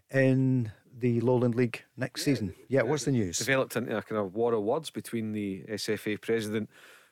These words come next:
Speaker 2: Rod Petrie, and the Rangers managing director, Stuart Robertson. And the, the S F A have sent out a statement, um, answering, um, some points that Stuart Robertson's made in, a, in an interview,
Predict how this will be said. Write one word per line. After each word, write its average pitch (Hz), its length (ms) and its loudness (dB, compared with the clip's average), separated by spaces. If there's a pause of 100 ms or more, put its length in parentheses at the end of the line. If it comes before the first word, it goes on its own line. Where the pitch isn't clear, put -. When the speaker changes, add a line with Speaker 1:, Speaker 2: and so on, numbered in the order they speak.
(140)
Speaker 2:
Rod 120 220 0
Petrie, 139 440 0
and 117 200 0
the 104 340 0
Rangers 107 420 -2
managing 110 340 0
director, 110 420 -2
Stuart - 300 -6
Robertson. 113 500 -2
And 98 240 -4
the, 104 180 -2
the 107 100 0
S 117 140 -4
F 107 140 -4
A 107 40 0
have 104 100 -2
sent 104 180 -2
out 101 100 -6
a 92 40 -4
statement, 110 440 -4 (460)
um, 101 500 -2
answering, 101 720 -2
um, 92 280 -2
some 92 180 -6
points 110 340 -2
that 95 80 -6
Stuart 107 240 -6
Robertson's 101 520 -2
made 101 200 -2
in, 98 80 -2
a, 92 200 -2
in 95 100 -8
an 95 120 -4
interview, 104 520 -2